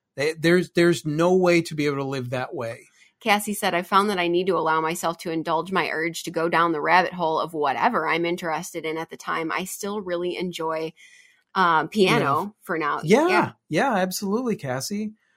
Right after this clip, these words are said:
Speaker 1: I mean, that's what I, I love playing guitar, but I am definitely, I definitely have my eyes set on a piano,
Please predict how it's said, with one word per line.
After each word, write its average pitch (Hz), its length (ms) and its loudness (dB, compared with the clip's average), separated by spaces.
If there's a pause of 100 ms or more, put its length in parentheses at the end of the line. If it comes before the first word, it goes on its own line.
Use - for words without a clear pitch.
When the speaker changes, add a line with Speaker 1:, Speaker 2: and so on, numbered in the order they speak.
(160)
Speaker 1:
I 151 60 -4
mean, 160 100 2
that's 196 280 -2
what 165 220 -4 (140)
I, 147 120 -4 (960)
I 151 420 0
love 151 380 -2
playing 160 260 -2
guitar, 156 480 -2
but 135 220 -4
I 135 180 -2
am 139 280 -2
definitely, 135 440 -2
I 131 120 -4
definitely 135 340 -4
have 135 180 -4
my 135 160 -4
eyes 131 240 -4
set 135 200 -4
on 135 100 -2
a 139 60 -6
piano, 143 500 -6